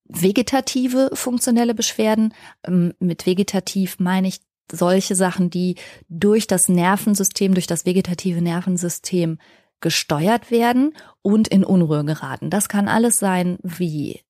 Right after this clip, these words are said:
Herzstolpern, also heftiges Herzklopfen, Schwindel, aber manche Leute leiden auch stark unter Blähungen oder Aufstoßen, Übelkeit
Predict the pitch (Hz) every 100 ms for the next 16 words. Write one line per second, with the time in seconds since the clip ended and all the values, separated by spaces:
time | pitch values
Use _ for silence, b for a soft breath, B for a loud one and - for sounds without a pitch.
0 | _ - 247 247 - - - - - -
1 | 185 190 - 175 175 170 165 160 208 -
2 | 196 - - 170 175 - - 175 165 -
3 | - 170 160 B B B B - 208 202
4 | 196 170 170 170 170 165 B B B -
5 | 170 170 175 185 170 170 170 160 165 151
6 | 160 - 165 160 - 165 160 156 156 -
7 | _ - 190 190 190 185 170 165 165 160
8 | 165 160 - 175 160 - - 156 156 165
9 | 156 - - 208 175 165 - - 156 151
10 | 160